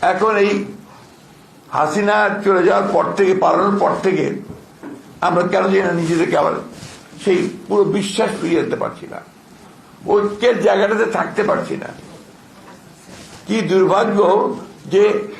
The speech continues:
এখন যেটা শুরু হয়েছে, এটাকে আমি মনে করি এতটুকু সুস্থ ব্যাপার না, একটা অসুস্থ একটা প্রতিযোগিতা শুরু হয়েছে ক্ষমতায় টিকে থাকবার জন্য।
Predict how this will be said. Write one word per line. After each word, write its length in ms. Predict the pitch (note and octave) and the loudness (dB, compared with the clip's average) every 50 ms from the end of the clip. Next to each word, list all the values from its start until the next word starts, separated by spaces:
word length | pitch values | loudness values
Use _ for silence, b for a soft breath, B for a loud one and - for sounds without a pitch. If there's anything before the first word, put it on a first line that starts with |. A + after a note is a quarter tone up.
| B B B B | B B B B
এখন 320 | E3+ F#3 F#3 G3+ A3+ A3 G3 | -2 0 2 2 2 2 2
যেটা 200 | G3+ G3+ G3+ G3 | 2 0 0 0
শুরু 240 | G3 - A3 A#3+ B3+ | -2 -2 -2 0 2
হয়েছে, 340 | A#3+ G#3+ F3+ D#3 - - - - - - - - - - - - - - - - - - - - - - - - - - | 2 4 2 2 0 -2 -4 -6 -6 -10 -14 -18 -20 -20 -20 -20 -20 -20 -20 -20 -20 -20 -20 -20 -20 -20 -20 -20 -6 -2
এটাকে 360 | G#3 G#3+ G#3+ A3+ A3 - G#3 | -2 0 2 2 2 4 4
আমি 100 | G3 G3+ | 4 4
মনে 180 | G3 G3 G#3 G#3 | 4 2 2 2
করি 160 | G3 G3+ G3 | 4 4 2
এতটুকু 380 | F#3 F#3+ G#3 G3 - - G#3 - | 2 2 0 -2 -2 -2 -2 -2
সুস্থ 400 | - G#3+ G#3 - - - - G#3+ G#3 F#3+ - - - - - - - | -2 -2 -4 -4 -4 -2 0 2 2 2 2 0 -2 -6 -8 -8 -4
ব্যাপার 260 | - - - - - - - | -4 -2 -2 -2 -4 -6 -6
না, 60 | - | -8
একটা 1200 | - - - - - - - - - - - - - - - - - - - - - - - - F#3 | -10 -10 -12 -18 -20 -20 -20 -20 -20 -20 -20 -20 -20 -20 -20 -20 -20 -20 -20 -20 -20 -10 -2 0 2
অসুস্থ 480 | G3 F#3+ F#3+ A3+ - - - - F#3+ F3 C#3+ - - - - - - - - | 2 2 2 0 0 -2 -2 0 2 2 2 2 0 -2 -6 -10 -10 -8 -6
একটা 140 | - - - - - | -4 -4 -4 -2 0
প্রতিযোগিতা 600 | G#3+ G#3 G#3+ A3+ A#3+ A#3+ A#3+ A#3 A3 G3+ G#3 - | 2 2 2 2 2 2 2 2 2 2 2 2
শুরু 220 | C#3+ E3 E3+ D#3+ | 2 2 2 2
হয়েছে 340 | C#3+ - - - - - - - - - - - - - - - - - - - - - - - | 0 0 -2 -6 -8 -10 -12 -16 -20 -20 -20 -20 -20 -20 -20 -20 -20 -20 -20 -20 -20 -18 -12 -6
ক্ষমতায় 580 | - - G3+ G3+ G#3 G3+ A3 G3+ G3 F#3 - F#3 | -2 0 2 2 2 2 4 4 4 2 2 0
টিকে 180 | E3+ D#3+ E3 | -2 -2 -2
থাকবার 400 | - - - - - - - - | -2 -2 -4 -4 -4 -4 -6 -6
জন্য। 220 | - - - - | -8 -10 -12 -14